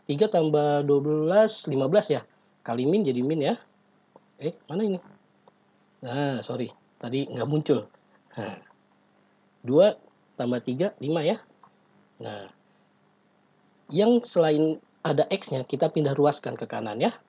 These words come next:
Sehingga kita punya lima dikurang lima ditambah lima belas. Ini kan pindah jadi plus ya. Lalu kita punya min dua X sama dengan, ini habis, lima belas. Sehingga kita punya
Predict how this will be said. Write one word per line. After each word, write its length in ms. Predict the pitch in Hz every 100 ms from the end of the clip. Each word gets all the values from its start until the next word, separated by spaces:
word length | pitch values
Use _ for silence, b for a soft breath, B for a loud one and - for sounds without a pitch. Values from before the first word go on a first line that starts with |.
| _
Sehingga 200 | 113 131
kita 200 | 131 143
punya 200 | 135 147
lima 480 | 143 107 107 151 339 _ _ _ _
dikurang 440 | 131 - 117 120 117
lima 400 | 107 107 165 254 _ _ _ _ _ _ _ _
ditambah 520 | 120 110 110 139 233 - _ _ _ _ _ -
lima 140 | 120
belas. 480 | 117 151 - - - _ _ _ _ _ _ _ _ _ _ _ _
Ini 80 | -
kan 120 | 139 143
pindah 280 | 113 123 180 _ -
jadi 120 | 110 131
plus 200 | 147 -
ya. 160 | 233 - _ _ _ _ _ _ -
Lalu 320 | 107 104 147
kita 200 | 120 139
punya 260 | 123 143 180
min 160 | 151
dua 220 | 120 113 -
X 260 | 185 -
sama 220 | - 123 110
dengan, 320 | 110 208 277 - _ _
ini 100 | 123
habis, 500 | 120 107 123 240 - -
lima 220 | 127 131
belas. 420 | 151 165 - - _ _ - _ _ _ _ -
Sehingga 200 | 123 156
kita 280 | 156 170 165
punya 420 | 123 117 175